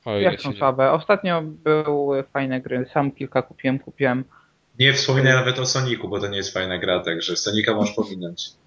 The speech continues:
Speaker 2: Ej.
Speaker 1: Dobra, dobra,
Speaker 2: Ale
Speaker 1: nieważne,
Speaker 2: nie, coś
Speaker 1: do-
Speaker 2: jeszcze kupiłem. Znaczy nie zainstalowałem <laughs> nawet, ale kupiłem.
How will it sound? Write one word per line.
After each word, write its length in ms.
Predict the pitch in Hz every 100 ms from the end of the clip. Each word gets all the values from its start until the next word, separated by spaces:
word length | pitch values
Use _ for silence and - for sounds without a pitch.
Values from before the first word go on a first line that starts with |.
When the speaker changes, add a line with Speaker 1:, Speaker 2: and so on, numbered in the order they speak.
| _ _ _ _ - - - - -
Speaker 2:
Ej. 400 | 147 135 127 123
Speaker 1:
Dobra, 340 | 110 107 95 95
dobra, 360 | 117 127 117 101
Speaker 2:
Ale 120 | 151
Speaker 1:
nieważne, 260 | 170 131 185
Speaker 2:
nie, 60 | 113
coś 140 | 127
Speaker 1:
do- 60 | 196
Speaker 2:
jeszcze 180 | - 156
kupiłem. 320 | 147 139 139
Znaczy 220 | 143 180
nie 140 | 190
zainstalowałem 600 | 190 196 202 196 196 180 160
<laughs> 40 |
nawet, 180 | 143 -
ale 120 | 156
kupiłem. 480 | 170 160 143 151